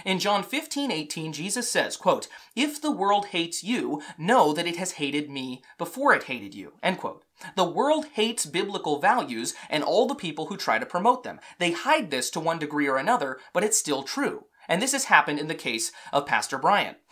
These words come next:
More than this, Philippians one twenty-seven says, quote,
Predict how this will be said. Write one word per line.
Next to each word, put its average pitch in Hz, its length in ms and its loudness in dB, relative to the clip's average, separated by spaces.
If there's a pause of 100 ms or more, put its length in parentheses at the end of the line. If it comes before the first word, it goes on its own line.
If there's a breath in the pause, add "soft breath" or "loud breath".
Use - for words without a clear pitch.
(140)
More 247 200 4
than 247 180 2
this, 139 200 0 (180 loud breath)
Philippians 294 520 0
one 240 180 4
twenty-seven 190 580 2
says, 151 360 2
quote, 160 320 4